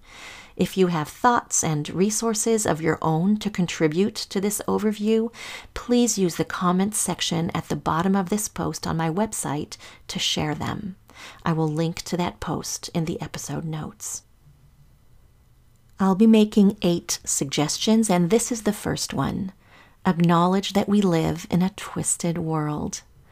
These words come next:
Horrible things can happen even to children whose parents work in ministry, but we've anesthetized our caution with delusional statements like, "The safest place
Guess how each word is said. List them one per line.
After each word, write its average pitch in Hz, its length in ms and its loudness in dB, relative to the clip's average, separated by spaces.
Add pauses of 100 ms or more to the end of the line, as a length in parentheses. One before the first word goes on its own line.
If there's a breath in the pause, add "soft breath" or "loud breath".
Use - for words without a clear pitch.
(320 loud breath)
Horrible 196 540 4
things 185 320 2
can 175 160 0
happen 180 640 0
even 220 380 4
to 220 100 -4
children 190 440 0
whose 165 220 -4
parents 180 540 0
work - 200 -4
in 175 160 2
ministry, 180 720 0 (580 loud breath)
but - 200 2
we've 208 340 8
anesthetized 196 1120 4
our 156 120 0
caution 220 680 0
with 180 340 0
delusional 185 600 4
statements 170 760 0
like, 170 420 -2 (400 loud breath)
"The 190 120 2
safest - 680 2
place - 580 -2